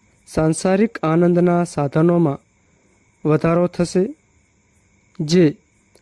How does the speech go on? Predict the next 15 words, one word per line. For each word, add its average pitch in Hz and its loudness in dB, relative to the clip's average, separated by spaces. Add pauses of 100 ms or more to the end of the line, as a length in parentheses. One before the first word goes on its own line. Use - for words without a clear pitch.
(240)
પરિવારમાં 170 0
સુખ 175 -4 (100)
અને 165 2
તમારા 156 0
માટે 147 -2
સંતોષ 165 -2 (640)
લાવશે. 156 -2 (1600)
સાંજે 160 0
કોઈ 180 0 (2000)
વરિષ્ઠ 165 0 (120)
અને 170 4 (120)
અનુભવી 160 0
વ્યક્તિ 147 0
સાથે 160 -4
મુલાકાત 151 0